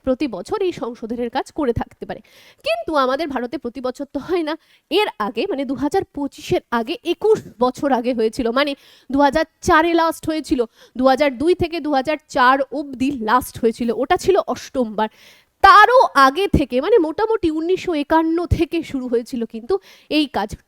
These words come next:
টোটাল আটবার হয়ে গেছিল। এবার হবে নবমবার ভোটার তালিকা সংশোধন করা। তো যারা যারা এই তালিকায় অন্তর্ভুক্ত, খুব ভালো। আর যারা তালিকায় অন্তর্ভুক্ত নেই, তাদেরকে কি করতে হবে? দেখো, তাদের বাড়িতেই বিএলও অফিসার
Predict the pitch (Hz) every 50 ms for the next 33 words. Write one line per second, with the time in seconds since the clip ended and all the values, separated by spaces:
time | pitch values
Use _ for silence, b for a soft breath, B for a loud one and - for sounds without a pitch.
0 | _ - 403 392 392 - 403 403 440 - - 254 247 233 247 254 240 254 - -
1 | 285 311 349 311 349 339 - - 311 320 349 b b b b b b b _ -
2 | 349 392 403 440 427 403 - - - 285 269 233 311 359 381 339 285 254 247 247
3 | 247 226 269 320 320 320 330 311 269 240 233 208 233 285 339 269 226 - - -
4 | 330 - - 392 349 359 370 - - 208 208 202 196 - - 359 349 - - 214
5 | 190 196 - 190 190 220 190 190 - - - - b b b b b b b b
6 | - 247 226 226 190 196 185 240 220 214 240 240 285 277 285 277 285 285 _ _
7 | _ _ _ _ _ - 254 294 294 - 285 294 285 262 - 294 269 - - 233
8 | 226 233 240 302 330 294 320 349 - - 392 427 - _ _ _ _ - - 392
9 | 392 - - 294 240 254 392 440 330 277 - 294 262 262 285 - 294 262 262 277
10 | - 311 285 - 254 254 254 - 285 254 - 294 - _ 311 311 285 302 320 285
11 | 240 - - 320 349 320 403 381 - 370 349 - 277 247 - 220 - - 285 330
12 | 554 - 571 - 453 - - - 247 302 381 427 330 330 294 262 226 - 359 392
13 | b b b b b b b b 226 214 302 349 392 392 339 - - 262 277 277
14 | 285 285 - - - 240 285 330 - - 233 - - 247 220 - 330